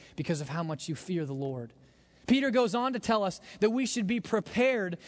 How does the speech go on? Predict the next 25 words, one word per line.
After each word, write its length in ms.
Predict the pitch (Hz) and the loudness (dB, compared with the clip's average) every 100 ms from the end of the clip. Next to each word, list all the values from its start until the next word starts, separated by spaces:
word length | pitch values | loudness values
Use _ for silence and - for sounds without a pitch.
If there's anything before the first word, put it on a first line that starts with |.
| - | -8
to 140 | - 214 | 0 2
give 180 | 262 | 4
an 140 | 226 226 | 2 2
answer 500 | 220 247 254 214 196 | 2 2 0 0 0
for 160 | - | 0
the 140 | 196 190 | 0 0
hope 300 | 233 247 - | 2 0 0
that 80 | 202 | -2
we 180 | 220 | 0
have. 360 | 208 269 208 165 - - - | 0 0 0 -4 -14 -14 0
<laughs> 180 | 214 269 | 2 4
And 240 | 262 226 | 4 2
some 240 | - 294 | 4 4
of 140 | 294 233 | 4 2
you 120 | 262 | 2
may 180 | 247 247 | 2 2
be 100 | 214 | 0
thinking 340 | 285 277 254 | 0 -2 -2
to 60 | 226 | 0
yourselves, 420 | 214 - 240 202 - - | 2 4 4 2 -8 2
"That's 240 | 269 320 - | 8 8 8
why 220 | 311 311 | 4 4
I'm 80 | 311 | 2
afraid, 400 | - 339 349 233 | 2 2 2 4
Jason. 500 | 240 277 330 339 | 4 2 -2 -4